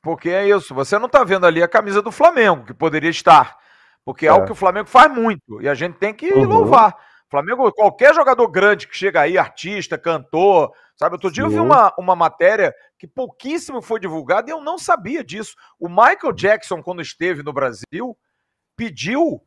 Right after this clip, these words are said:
Speaker 1: pra comprar cinco camisas do Vasco em São Januário autografadas por Roberto Dinamite.
Speaker 2: Aí.
Speaker 1: Porque ele gosta, quando, ele gostava quando viajava, saiu uma matéria no Jornal do Brasil, cara.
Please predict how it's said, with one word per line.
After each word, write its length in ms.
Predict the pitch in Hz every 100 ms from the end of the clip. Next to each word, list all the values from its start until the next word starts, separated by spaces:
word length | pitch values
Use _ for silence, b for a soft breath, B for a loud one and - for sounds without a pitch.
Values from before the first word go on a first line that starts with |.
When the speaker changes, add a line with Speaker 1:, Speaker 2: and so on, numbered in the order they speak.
| _ _
Speaker 1:
pra 140 | 175
comprar 480 | 202 277 240 190 233
cinco 440 | 226 - 349 427 359
camisas 460 | 262 190 247 247
do 100 | 175
Vasco 320 | 135 196 208
em 60 | 208
São 180 | - 208
Januário 440 | 185 160 151 226
autografadas 800 | 240 254 262 294 - 196 277 311
por 140 | - 185
Roberto 340 | 165 170 143
Dinamite. 500 | 139 123 110 - - _ _ _ _ _ _
Speaker 2:
Aí. 180 | 104 151
Speaker 1:
Porque 160 | 147 185
ele 140 | 202
gosta, 420 | 143 190 233 -
quando, 320 | 156 175 151 -
ele 100 | 160
gostava 560 | 135 156 - 190 247 240
quando 220 | 185 165
viajava, 580 | 139 147 113 160 226 156
saiu 200 | - 208
uma 100 | 240
matéria 340 | 185 226 254
no 80 | 254
Jornal 300 | 208 175 247
do 80 | 302
Brasil, 440 | 330 190 160 254
cara. 200 | - 120